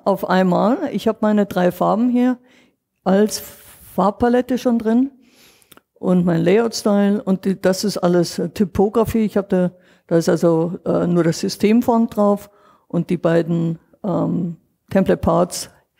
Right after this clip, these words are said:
Header und Footer. Ähm, das ist also Theme json. Das ist also über den Editor, äh, eingesetzt und dann als Theme json raus. Ja, so, ich könnte also jetzt hier mit Export Zip machen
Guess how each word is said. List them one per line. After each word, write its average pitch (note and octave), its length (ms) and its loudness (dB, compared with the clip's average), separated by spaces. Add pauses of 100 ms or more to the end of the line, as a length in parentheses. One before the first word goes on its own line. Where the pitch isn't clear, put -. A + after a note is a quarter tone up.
(140)
Header - 280 -2
und E3+ 200 -4
Footer. F3+ 480 -2 (580)
Ähm, E3 300 -2
das F3 120 -2
ist - 60 -2
also F3 240 0
Theme E3+ 160 0
json. F3 480 -2
Das F#3 240 -4
ist F#3+ 80 -4
also F#3 180 0
über G#3 220 0
den G3+ 200 0
Editor, G#3 600 -2 (1300)
äh, - 60 -12
eingesetzt A#3 840 0
und F#3+ 160 0
dann F#3 200 0
als F3 200 -4
Theme F3 160 -2
json E3+ 420 -4
raus. - 320 -10 (160)
Ja, F3+ 300 -6
so, F3 340 -4
ich E3+ 200 -4
könnte G#3 260 0
also F#3 180 0
jetzt F#3 540 0 (440)
hier G#3+ 460 2
mit F#3+ 240 0
Export - 560 -2 (200)
Zip - 440 -2
machen D#4 280 -2